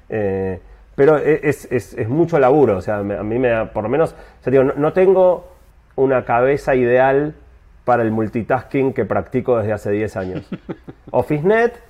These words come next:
Speaker 1: yo, yo, OfficeNet todos mis días eran iguales. Yo me levantaba a las siete y media,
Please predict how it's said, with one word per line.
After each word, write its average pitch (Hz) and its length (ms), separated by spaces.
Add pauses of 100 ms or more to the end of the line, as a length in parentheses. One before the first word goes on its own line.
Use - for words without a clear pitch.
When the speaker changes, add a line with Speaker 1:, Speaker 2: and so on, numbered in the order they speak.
(240)
Speaker 1:
yo, 160 200
yo, 151 480
OfficeNet 143 360
todos 240 180
mis 180 80
días 214 180
eran 160 140
iguales. 104 420 (280)
Yo 123 80
me 123 100
levantaba 120 400
a 123 40
las 120 120
siete 139 220
y - 20
media, 202 480